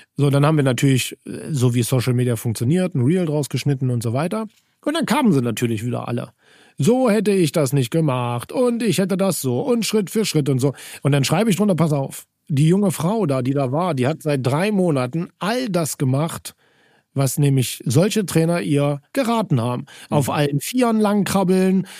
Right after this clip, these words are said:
Speaker 1: Futter hinhalten, Zeit und Geduld, Klicker, Tra-, alles." Und Nelly, also so hieß der Hund, ist aber leider eine starke Hündin. Die sagt zu meinen Bedingungen ja.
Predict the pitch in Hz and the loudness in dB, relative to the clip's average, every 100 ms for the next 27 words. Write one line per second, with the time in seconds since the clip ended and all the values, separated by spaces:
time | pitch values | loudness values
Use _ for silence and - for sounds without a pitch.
0 | - - - 240 220 160 180 175 156 170 | -18 -6 -2 2 2 4 2 2 2 2
1 | 165 160 170 151 135 120 131 185 302 214 | 0 0 0 0 0 0 0 0 0 2
2 | 190 190 190 190 - 180 185 185 175 - | 4 4 4 2 0 0 2 2 0 0
3 | 196 - 139 117 - - _ _ _ _ | -4 0 0 0 -4 -12 _ _ _ _
4 | _ _ _ _ - 120 117 165 254 269 | _ _ _ _ -2 0 2 2 2 0
5 | 285 _ _ 113 117 113 120 123 127 117 | -4 _ _ -4 -2 2 2 2 0 2
6 | 175 302 - _ - _ _ - 170 - | 2 0 -8 _ -20 _ _ -2 -2 0
7 | 185 175 131 139 196 185 123 - 156 196 | 0 2 2 0 0 0 0 -2 -4 -2
8 | 180 151 240 165 - 127 - _ _ _ | 0 2 2 0 -4 -10 -14 _ _ _
9 | _ _ _ _ 131 160 143 180 185 - | _ _ _ _ 2 4 4 0 -4 0
10 | 139 147 196 226 151 139 151 135 117 113 | 2 2 2 2 2 2 0 2 0 -2
11 | 113 139 220 | -4 -4 -6